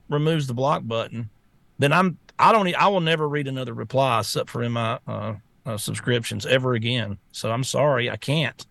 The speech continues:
I can't, I can't go in, even go in my replies. I have no ability. And you think I'm gonna, one at a time, remove <laughs> ten thousand people, muting 'em?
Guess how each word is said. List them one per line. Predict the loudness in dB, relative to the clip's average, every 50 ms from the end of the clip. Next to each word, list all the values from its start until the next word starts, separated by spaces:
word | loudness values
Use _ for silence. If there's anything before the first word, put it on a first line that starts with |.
| _ _ _ _ _ _ _ -12
I | -6
can't, | 0 2 2 2 2
I | -2
can't | -2 0 -2 -2 0 0
go | 0 0 0
in, | 0 -2 -4 -6 -4 -2
even | 0 2 2 2 4
go | 4 4 4 4
in | 4 2
my | 0 0 -2
replies. | -4 -6 -8 -6 -4 -2 -2 0 0
I | 0
have | 2 2
no | 2
ability. | 2 2 2 2 2 2 -2 -4 -8 -18 -20 -12 -2 0
And | 2 2
you | 4
think | 4 4 4
I'm | 2 2
gonna, | 2 2 2 0 -2 -4 -10 _ _ _ -6
one | -2 2 2 4 4 4
at | 2 0
a | 0
time, | -2 0 0 2 2 2 2 2 0 0 -2 -4 _ _ _ _ _ -4
remove | 0 0 2 2 4 2 2 2 0 0
<laughs> | -2
ten | 0 2 2 2 2
thousand | 2 0 0 2 2 2 0 0 -2 -4 -4 -4 -2
people, | 0 0 0 0 0 0 0
muting | 0 0 0 0 0 0 0 0 0
'em? | 0 -2 -2